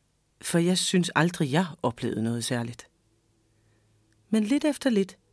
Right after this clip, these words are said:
blev han stille og indadvendt. Jeg var opirret af hans optakt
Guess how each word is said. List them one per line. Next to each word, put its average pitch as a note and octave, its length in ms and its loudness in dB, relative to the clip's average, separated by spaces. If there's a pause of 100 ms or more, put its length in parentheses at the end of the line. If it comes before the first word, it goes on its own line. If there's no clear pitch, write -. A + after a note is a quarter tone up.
blev G3 100 0
han G3 120 2
stille E3 400 -2 (540)
og F3 160 -4
indadvendt. D3 600 -6 (1300)
Jeg C#3 100 -2
var C#3 220 -2
opirret D#3+ 640 2
af C3+ 140 -6
hans C3 280 -4
optakt - 640 -4